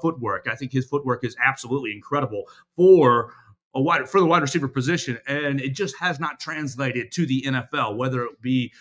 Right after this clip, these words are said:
a terrible quarterback play with, uh, who's the kid from Missouri, who, Drew Lock, Drew Lock, who was there for a little bit,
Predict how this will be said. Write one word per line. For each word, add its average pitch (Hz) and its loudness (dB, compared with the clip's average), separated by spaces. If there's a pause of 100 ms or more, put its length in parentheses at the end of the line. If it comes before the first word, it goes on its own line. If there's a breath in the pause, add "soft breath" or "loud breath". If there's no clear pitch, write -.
(160 loud breath)
a 107 -8
terrible 139 -4
quarterback 160 -6
play 165 -2
with, 135 0
uh, 117 -2
who's 139 -2
the 135 -8
kid 135 -6
from 127 -4
Missouri, 117 -4
who, 120 -6
Drew 156 2
Lock, 156 0
Drew 151 -2
Lock, 160 -2
who 160 -2
was 147 -4
there 156 -4
for - -6
a 156 -2
little 165 -4
bit, 180 -6